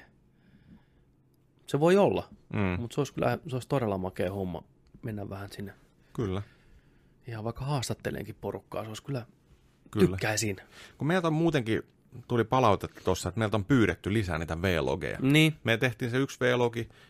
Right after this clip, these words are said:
Speaker 2: ja jengi haluaisi kuulemma lisää. Niitä olisi kiva tehdä.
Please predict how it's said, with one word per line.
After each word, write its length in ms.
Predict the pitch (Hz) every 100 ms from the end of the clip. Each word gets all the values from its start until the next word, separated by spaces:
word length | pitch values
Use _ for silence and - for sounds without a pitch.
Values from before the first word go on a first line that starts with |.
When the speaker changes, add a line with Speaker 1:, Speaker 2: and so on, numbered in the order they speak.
| _ 113
Speaker 2:
ja 60 |
jengi 180 | 113 117
haluaisi 340 | 113 104 92
kuulemma 300 | - 95 80
lisää. 500 | 95 123 123 107 101 101 _ _ _ _ _ _ _ _ _ _ _ _ _ _ -
Niitä 160 | 113 107
olisi 100 | -
kiva 200 | 120 101
tehdä. 400 | - 110 104